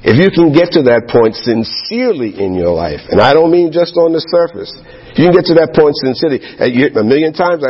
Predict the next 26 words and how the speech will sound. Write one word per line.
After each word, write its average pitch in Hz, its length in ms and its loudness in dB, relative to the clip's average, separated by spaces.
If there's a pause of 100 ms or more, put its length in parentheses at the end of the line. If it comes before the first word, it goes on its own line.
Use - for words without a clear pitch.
say, 120 160 -2
God 139 320 0
looks 139 160 -4
at 139 160 -8
your - 80 2
heart. 143 320 -4 (320)
If 120 160 2
you 135 320 2
really, 208 320 0
really, 190 320 -2
really, 180 320 -2
really, 170 320 0
really 151 640 0
want 131 320 -2
to - 20 -6
know 107 300 -4 (480)
about 139 480 2
God, - 800 -2
to - 160 -2
understand 156 800 2
the 117 160 -2
in-, 160 240 -2
intricacies, 123 720 -2
yet 135 240 2
still 143 320 0
the 113 240 -2